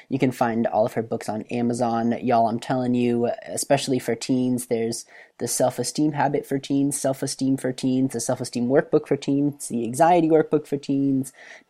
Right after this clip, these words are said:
uh, divorce workbook for teens. There's a depression workbook, a bulimia work. I mean, there's all sorts.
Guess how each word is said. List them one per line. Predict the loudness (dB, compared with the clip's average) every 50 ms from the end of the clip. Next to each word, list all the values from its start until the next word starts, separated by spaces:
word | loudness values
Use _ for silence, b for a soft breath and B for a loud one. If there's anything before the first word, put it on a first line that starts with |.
| -8 -4
uh, | -4 -2 -2 -2
divorce | -2 -2 0 4 4 4 4 4
workbook | 4 2 2 2 2 -2 -4 -2 -2
for | -4 -4 -4
teens. | -4 -4 -2 0 0 0 0 0 -2
There's | -4 -4 -4
a | -4
depression | -6 -4 -2 -2 -2 0 -2 -2
workbook, | -2 -2 -2 -4 -4 -4 -4 -2 -2
a | -4
bulimia | -2 -2 2 4 4 6 6 6 4
work. | 4 2 2 2
I | 2 2
mean, | 2 2 2
there's | 4 6
all | 8 10 10 10 10
sorts. | 8 4 0 2 2 2 2 2 0 -4 -8 -8